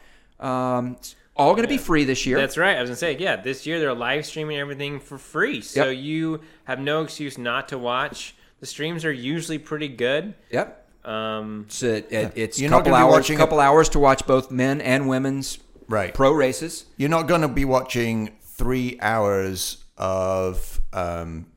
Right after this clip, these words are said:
Speaker 3: Tim de Klerk sitting on the front of a Peloton, uh, across a, a, a plain somewhere. It's
Speaker 1: You know
Speaker 3: gonna be, it's gonna be all action all the time.
Speaker 1: Yeah.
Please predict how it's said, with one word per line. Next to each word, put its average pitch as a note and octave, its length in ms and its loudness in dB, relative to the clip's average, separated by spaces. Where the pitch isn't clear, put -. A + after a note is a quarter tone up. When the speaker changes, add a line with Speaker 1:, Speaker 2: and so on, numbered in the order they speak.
Speaker 3:
Tim A#2+ 220 -4
de G#2+ 80 -6
Klerk G#2 640 -4
sitting G#2 360 -8
on G2+ 120 -8
the F#2+ 60 -10
front G2+ 240 -2
of F#2 80 -10
a E2+ 60 -10
Peloton, E2+ 760 0
uh, E2 440 -6
across F2+ 540 -6
a, D#2 260 -6
a, D#2+ 380 -10
a - 40 -12
plain E2+ 580 2
somewhere. - 520 -8
It's - 80 -6
Speaker 1:
You F#3+ 60 2
know F#3+ 100 2
Speaker 3:
gonna G#2 120 -2
be, G2+ 160 -4
it's G#2+ 180 -6
gonna A2+ 180 -2
be G#2+ 140 -2
all G#2+ 280 0
action F#2+ 400 -2
all E2+ 200 -6
the E2 80 -10
time. D2 280 -6
Speaker 1:
Yeah. B3+ 160 -6